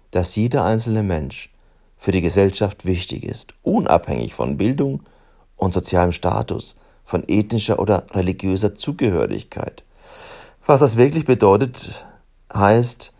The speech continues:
dass wir kleine Dinge ernst nehmen, dass wir verstehen, dass jeder Mensch einzigartig ist. Jeder hat eine Bedeutung für diese Welt. Niemand ist überflüssig und niemand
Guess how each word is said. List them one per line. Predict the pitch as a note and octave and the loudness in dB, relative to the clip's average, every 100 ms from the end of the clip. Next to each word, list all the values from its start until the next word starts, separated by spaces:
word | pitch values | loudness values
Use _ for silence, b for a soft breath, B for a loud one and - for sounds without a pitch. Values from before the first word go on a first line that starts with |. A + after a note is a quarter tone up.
| b b b - | b b b -8
dass | G#2 A2 G#2+ - | 2 4 2 0
wir | A2+ A2 A2 A2 A2+ A#2+ _ _ _ | 0 2 4 2 0 -4 _ _ _
kleine | - G#2+ A#2 | 2 4 4
Dinge | A2 A#2+ D3+ A2 F2+ _ _ _ _ _ _ - | 2 0 0 -2 -4 _ _ _ _ _ _ -4
ernst | G2 F#2+ - D#2 | 0 0 -2 -4
nehmen, | E2+ D2+ D2+ | -2 -2 0
dass | G#2 - | -2 0
wir | A#2+ A2+ | 0 0
verstehen, | A#2 G#2+ - G2+ A#2+ D3+ E3 _ _ _ _ _ _ _ - | 0 -4 -4 -4 -2 -4 -8 _ _ _ _ _ _ _ -2
dass | A2+ - | 0 0
jeder | A#2+ B2 C#3 C#3 C#3 C#3+ _ _ | -2 -2 0 -2 -4 -10 _ _
Mensch | A2 G#2 G2+ - - | -2 0 -2 -6 -2
einzigartig | G2 B2+ C#3 G#2+ - D#2 - G1+ | 0 2 0 -2 0 0 -2 -6
ist. | G1+ - b b b | -8 -10 b b b
Jeder | - G#2+ A2+ B2+ B2+ B2+ b b b - | -2 0 2 0 -2 -6 b b b -8
hat | G#2+ | -4
eine | - A2 | 0 2
Bedeutung | G#2 G2 G#2 A#2+ G#2+ F2+ - _ _ _ _ _ _ | 2 2 2 0 -2 -6 -8 _ _ _ _ _ _
für | F#2+ | -6
diese | F2+ E2 E2 | -2 0 2
Welt. | D#2+ - - - _ _ _ - | 0 -2 -8 -14 _ _ _ -2
Niemand | A2 C#3+ C#3 G#2 | 0 4 2 2
ist | G#2+ | -2
überflüssig | - B2 A#2 D#2+ D2+ - - | -2 -2 -2 -4 -6 -8 -8
und | - | -6
niemand | F2+ G2 G#2+ A2 A#2 | -4 -2 0 -2 -6